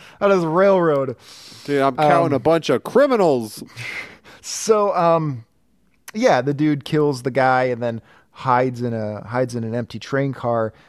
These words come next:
Speaker 1: But I guess he, uh, he falls into the, the coal chute for the train and, and he dies.
Speaker 2: Yep.
Speaker 1: Yeah.
Speaker 2: When you said coal chute, I thought of marathon
Speaker 1: Coal
Speaker 2: runners
Speaker 1: chamber?
Speaker 2: pooping their pants.
Speaker 1: <laughs>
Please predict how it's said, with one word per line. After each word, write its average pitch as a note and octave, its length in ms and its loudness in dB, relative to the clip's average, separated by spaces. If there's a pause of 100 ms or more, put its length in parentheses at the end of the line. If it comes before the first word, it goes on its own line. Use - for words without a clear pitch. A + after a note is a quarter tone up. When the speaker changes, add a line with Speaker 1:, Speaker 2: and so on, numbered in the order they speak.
(120)
Speaker 1:
But B2 100 -2
I A#2+ 60 0
guess D#3 240 -2
he, C3 160 -2
uh, A#2 140 0
he A2 100 -6
falls C#3 420 0
into C3+ 180 -2
the, G#2+ 200 -6
the A2 160 -8
coal E3+ 420 -2
chute G3+ 420 -6
for D3+ 200 -10
the C#3+ 80 -6
train E3 440 -6
and, A2 220 -10
and G#2+ 180 -12
he A#2 140 -6
dies. - 560 -8 (320)
Speaker 2:
Yep. B2 240 -8 (540)
Speaker 1:
Yeah. A2 320 -8
Speaker 2:
When C3 120 -4
you F3 80 2
said F3 220 -2
coal C#3 300 0
chute, D#3+ 260 -4
I A#2 140 -2
thought B2 260 0
of A2+ 320 -2
marathon A2+ 240 -4
Speaker 1:
Coal C3+ 160 -2
Speaker 2:
runners - 60 -4
Speaker 1:
chamber? F3 260 -2
Speaker 2:
pooping A2+ 320 -6
their G2+ 120 -8
pants. F#2+ 600 -12
Speaker 1:
<laughs> - 40 -20